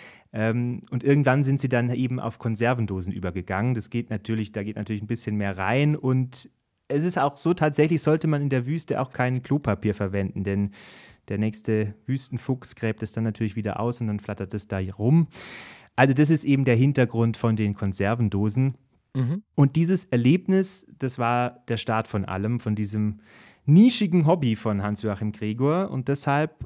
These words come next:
Speaker 1: hat er natürlich so eine Konservendose auch bei sich im Museum hängen. Also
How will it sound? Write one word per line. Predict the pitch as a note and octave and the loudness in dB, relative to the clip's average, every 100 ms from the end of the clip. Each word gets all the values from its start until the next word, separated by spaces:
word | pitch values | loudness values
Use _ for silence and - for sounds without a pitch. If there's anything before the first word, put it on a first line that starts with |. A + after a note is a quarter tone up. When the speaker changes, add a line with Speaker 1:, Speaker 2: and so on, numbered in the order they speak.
| - | -8
Speaker 1:
hat | C#3 C3 | -6 -2
er | C#3 | 0
natürlich | B2+ - - C4 G3 C3+ | 0 2 6 8 8 2
so | C#3+ | -2
eine | C#3 | -4
Konservendose | B2+ B2 A2+ B2 C3 B2 B2 A#2+ | -4 -6 -4 -4 -4 -4 -4 -4
auch | A2 | -8
bei | - A2+ | -6 -6
sich | A2+ A2 - | -6 -10 -10
im | A#2+ | -8
Museum | B2+ G2+ F2+ E2+ | -6 -6 -6 -8
hängen. | D#2+ D#2+ F#2 - | -14 -16 -18 -6
Also | F#2+ F#2+ E2 | -6 -4 -8